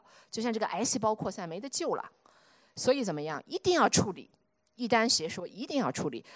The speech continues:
否则呢，它就会害死人啊。这个在提摩太所处的时代里面哈，你知道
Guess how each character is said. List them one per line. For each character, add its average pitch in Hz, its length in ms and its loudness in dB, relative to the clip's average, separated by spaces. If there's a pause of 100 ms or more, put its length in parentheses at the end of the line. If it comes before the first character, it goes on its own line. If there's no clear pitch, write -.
否 175 260 8
则 175 200 6
呢， 247 160 4 (180)
它 - 160 -2
就 208 160 6
会 208 300 2
害 - 400 -2
死 - 260 -2
人 165 300 0 (540)
啊。 160 280 2 (480)
这 339 100 0
个 233 480 12 (320)
在 226 720 12 (480)
提 - 160 2
摩 370 180 12
太 277 480 8 (260)
所 - 220 -2
处 220 200 2
的 175 180 4
时 - 240 -2
代 208 160 0
里 139 140 -8
面 151 220 -6
哈， 127 200 -6
你 151 100 -14
知 170 160 -10
道 180 200 2